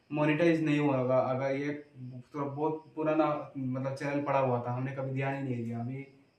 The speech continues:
स्टूडेंट ने बोला था, so चलो, बोला चलो शुरू कर दे। देखिए सर, हमारा ऐसा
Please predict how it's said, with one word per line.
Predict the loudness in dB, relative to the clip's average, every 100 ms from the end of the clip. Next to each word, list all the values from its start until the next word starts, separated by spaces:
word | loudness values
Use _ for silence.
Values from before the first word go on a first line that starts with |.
| _
स्टूडेंट | -4 0 2
ने | 2
बोला | 0 0
था, | 0 -2 -4 -10
so | -10 -8 -8
चलो, | -6 -6 -8 -12 -6
बोला | -4 -4
चलो | -6 -8
शुरू | -6 -4
कर | -2
दे। | -4 -8 -14 _ _ _ -20 _ _ -4
देखिए | 0 0
सर, | 2 2
हमारा | 0 0 2 2
ऐसा | 2 0